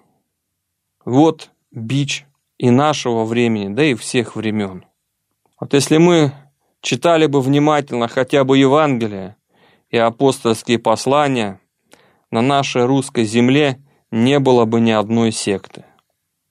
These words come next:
Не было бы ни пятидесятников, ни мормонов, ни свидетелей Иеговы, ни прочих религиозных движений,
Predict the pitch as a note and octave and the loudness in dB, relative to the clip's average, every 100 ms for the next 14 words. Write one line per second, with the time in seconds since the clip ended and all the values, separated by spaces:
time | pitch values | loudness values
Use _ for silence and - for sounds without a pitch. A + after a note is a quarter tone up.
0 | _ - _ _ _ - C3 E3 C#3+ C#3 | _ -20 _ _ _ 0 2 4 2 2
1 | C3 A#2+ A2+ G#2 B2+ C#3+ D3 C#3+ C3+ B2+ | 2 0 -4 -6 -2 0 0 -4 -2 -2
2 | B2+ C3+ C3 A#2+ A2+ - G#2 - _ _ | 0 0 -2 -4 -8 -6 -10 -12 _ _
3 | _ _ - C#3+ D3 C#3 C3 C#3 D3+ C3+ | _ _ 0 4 4 4 2 2 2 2
4 | D3 - _ _ _ _ _ - B2+ - | -2 -8 _ _ _ _ _ -2 -2 0
5 | C3+ C3+ D#3 C#3+ C#3 C3+ C3 C#3 D3 D3+ | 0 2 0 0 0 2 2 4 4 4
6 | C3 A#2+ A2 G2 - _ _ _ _ - | 4 2 2 -2 -10 _ _ _ _ 0
7 | C3 D3 D3+ E3 D#3+ - A#2+ C3+ C3 C3 | 2 2 2 4 2 0 -6 -2 0 0
8 | C3 D3 A#2+ C3 A#2 A#2+ C3 A#2 D3+ C#3+ | 2 2 2 0 -4 0 0 2 2 2
9 | A#2+ G2+ | 0 -2